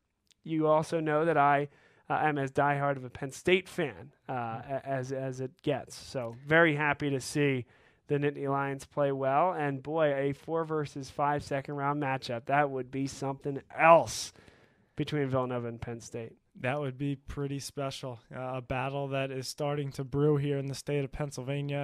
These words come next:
Speaker 2: and, and for recruiting in the city of Philadelphia.
Speaker 1: And a former Jay Wright assistant in Pat Chambers, one of those other guys that we talk about from that tree. Pat Chambers, longtime assistant here at Villanova, the first Final Four run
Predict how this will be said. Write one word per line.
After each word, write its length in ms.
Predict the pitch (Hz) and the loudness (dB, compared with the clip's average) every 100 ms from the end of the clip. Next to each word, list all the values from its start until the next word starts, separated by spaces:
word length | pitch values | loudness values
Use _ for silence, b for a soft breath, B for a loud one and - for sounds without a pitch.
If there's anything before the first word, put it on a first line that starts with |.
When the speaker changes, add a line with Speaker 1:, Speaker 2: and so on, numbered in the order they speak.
| 131 | -4
Speaker 2:
and, 100 | 131 | -8
and 300 | 127 123 117 | -10 -12 -10
for 160 | 143 | -6
recruiting 680 | 131 131 - - 151 151 139 | -2 -2 -2 0 2 2 0
in 120 | 131 127 | -4 -4
the 240 | 123 123 | -4 -4
city 360 | - 160 147 135 | -2 0 2 -2
of 80 | |
Philadelphia. 920 | - 156 143 135 131 139 - 139 123 - b 156 | -2 -2 0 0 -2 -4 -6 -6 -6 -10 b 2
Speaker 1:
And 420 | 175 208 220 208 _ _ _ _ | 6 6 2 -6 _ _ _ _
a 100 | 147 | 2
former 320 | 143 160 160 151 | 2 2 0 2
Jay 220 | 156 156 | 4 4
Wright 180 | 156 160 | 4 2
assistant 500 | 151 180 170 - 160 | 0 -2 -2 -2 -2
in 140 | 147 | -2
Pat 220 | 147 147 | 0 -2
Chambers, 420 | 139 156 165 131 | -2 -6 -6 -6
one 140 | 131 139 | -4 0
of 60 | |
those 140 | 143 143 | 0 2
other 220 | 147 175 | 2 2
guys 460 | 165 151 147 135 - | 6 8 8 6 -2
that 120 | 135 | -4
we 120 | 139 | -2
talk 320 | 151 151 160 | 0 2 2
about 300 | 185 151 135 | 0 0 -2
from 200 | - 139 | -4 -6
that 160 | 135 135 | -6 -6
tree. 520 | - 156 165 143 120 _ _ _ _ | -8 0 2 2 -2 _ _ _ _
Pat 240 | - 156 139 | -4 -4 -4
Chambers, 540 | - 156 156 156 143 | -6 -4 -2 -4 -4
longtime 420 | 147 147 143 143 | -4 -4 -4 -8
assistant 420 | 135 - 151 - 135 | -8 -8 -8 -8 -8
here 140 | 139 | -6
at 100 | 135 | -6
Villanova, 460 | 139 135 139 151 147 | -6 -4 -2 -4 -4
the 80 | |
first 300 | 135 139 135 | -8 -10 -4
Final 260 | 156 151 135 | 0 0 0
Four 340 | - 156 165 | -4 2 2
run 380 | 165 170 170 196 | 4 6 6 2